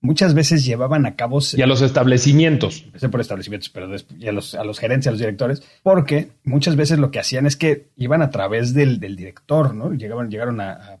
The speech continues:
Speaker 1: por lo que entiendo, por lo que he leído, llegaron a perpetrar varios secuestros express, de cierta manera, pero lo interesante de cómo funcionaba esta banda es que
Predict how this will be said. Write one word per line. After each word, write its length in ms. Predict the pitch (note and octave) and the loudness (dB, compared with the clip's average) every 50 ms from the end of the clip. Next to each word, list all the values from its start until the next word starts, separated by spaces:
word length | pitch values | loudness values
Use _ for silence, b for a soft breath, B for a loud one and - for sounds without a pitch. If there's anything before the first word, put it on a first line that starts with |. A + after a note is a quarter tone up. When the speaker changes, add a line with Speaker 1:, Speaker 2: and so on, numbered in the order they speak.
| _ _ | _ _
Speaker 1:
por 160 | G2 F2 G2 | -20 -20 -20
lo 100 | F#2 - | -20 -20
que 80 | - | -18
entiendo, 300 | G2 F#2+ B2 B2+ C3+ A2+ | -10 -6 -4 -2 -2 -2
por 80 | - F#2+ | -4 -8
lo 100 | F2 E2+ | -12 -10
que 80 | - G#2+ | -8 -6
he 20 | |
leído, 220 | G#2 G#2+ A2+ A#2 | -6 -4 -4 -6
llegaron 240 | G#2+ F#2+ F#2 G#2+ A#2 | -6 -6 -6 -6 -6
a 80 | A#2+ - | -6 -8
perpetrar 460 | G#2 F2 F#2 F2 - G#2 A2 A2 b b b b b b | -8 -12 -16 -8 -6 -6 -4 -6 b b b b b b
varios 340 | _ A2 G#2+ A#2+ B2 B2+ A2+ | _ -4 -2 0 0 0 0
secuestros 640 | - G#2+ F#2+ - - B2+ B2 - - C#3+ C#3 - | -2 -4 -6 -4 -4 -4 -4 0 0 0 0 0
express, 800 | - G2+ - - - - _ _ - B2+ B2 B2 B2 - - - | -4 -6 -8 -8 -8 -8 _ _ -2 0 2 0 0 -2 -4 -6
de 60 | G2+ G#2 | -8 -8
cierta 320 | - - A#2+ A2+ - C3 | -6 -6 -4 -2 0 0
manera, 440 | A#2+ A2 G2+ G2+ G#2+ A2+ A#2+ A#2+ - | 0 0 0 -2 -2 -2 -4 -4 -4
pero 200 | - A2+ G#2 G#2+ | -4 -2 -2 -2
lo 120 | A2 A2+ | -2 -4
interesante 760 | A#2 A2+ A2 - C3 B2+ C#3 C#3 - - E3 E3+ F#3 F3 A#3+ G#3 | -4 -4 -4 -4 -2 -2 -2 -2 0 0 0 0 2 4 4 4
de 160 | D#3+ C#3+ - | 4 2 0
cómo 240 | - D3+ D3+ E3+ D#3 | 0 2 2 2 2
funcionaba 600 | C#3 C#3+ C#3 B2+ - - A2+ G#2 G#2 A#2+ B2 C3+ | 2 2 0 0 0 -2 -8 -8 -6 -2 -2 -2
esta 180 | C3+ C3+ - G#2 | -2 -2 -4 -6
banda 380 | F#2+ G2+ G2+ G#2+ A2+ A#2+ A#2+ | -6 -4 -4 -2 0 0 0
es 260 | - - A2+ A#2 - - | 0 -4 -6 -8 -10 -10
que 300 | _ - B2 B2+ C3+ | _ -4 -4 -4 -4